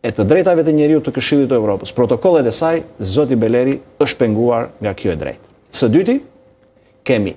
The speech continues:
shkeljen e së drejtës kushtetuese që të zgjedhin, të zgjedhjes,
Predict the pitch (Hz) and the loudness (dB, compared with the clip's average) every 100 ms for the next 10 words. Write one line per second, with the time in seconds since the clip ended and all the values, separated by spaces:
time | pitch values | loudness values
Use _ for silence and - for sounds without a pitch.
0 | _ - - - 208 220 220 - - 143 | _ -10 -6 0 2 4 2 0 -6 -4
1 | 131 139 117 180 202 202 - - 190 - | -2 0 0 0 -2 -2 -4 -2 -2 0
2 | 131 - 175 156 139 - 202 - - _ | -2 0 2 4 2 -2 -4 -8 -20 _
3 | _ _ _ _ _ _ _ _ - 202 | _ _ _ _ _ _ _ _ -2 -2
4 | - 214 156 160 240 226 156 107 80 76 | 0 0 0 0 2 2 0 -4 -6 -14
5 | _ _ - 123 120 175 165 113 73 - | _ _ -2 0 2 2 2 0 -4 -10